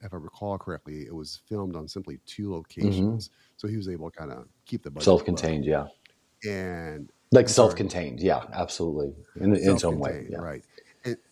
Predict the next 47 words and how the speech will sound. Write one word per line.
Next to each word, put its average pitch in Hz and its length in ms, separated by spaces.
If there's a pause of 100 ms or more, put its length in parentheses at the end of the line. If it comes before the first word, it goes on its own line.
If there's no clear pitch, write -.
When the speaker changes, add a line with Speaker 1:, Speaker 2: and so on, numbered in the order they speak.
(580)
Speaker 1:
and 123 140
so 131 140
when 110 160
it, 107 120
when 117 160
he, 127 180
when 110 180
it - 20
was 101 140
time 123 220
to 82 80
shop 180 480
it, 67 280 (420)
um, 87 580 (500)
I, - 60 (800)
I 104 40
feel 120 140
like 104 100
that's, 98 260
you 131 80
know, 78 280
it's, - 160
it's 107 160
easier 110 240
to 87 80
shop 92 320
and 95 100
get - 180
funding 87 380
for 87 140
the, 69 100
for 90 180
the 85 120
idea, 73 580 (340)
um, 82 420 (100)
or 127 320
something 117 260
even 101 240
bigger. 85 420
We, 110 140
we, 104 240 (260)
I'll 101 120
go 104 80
back 92 180
to 90 80
The - 80
Cape 76 300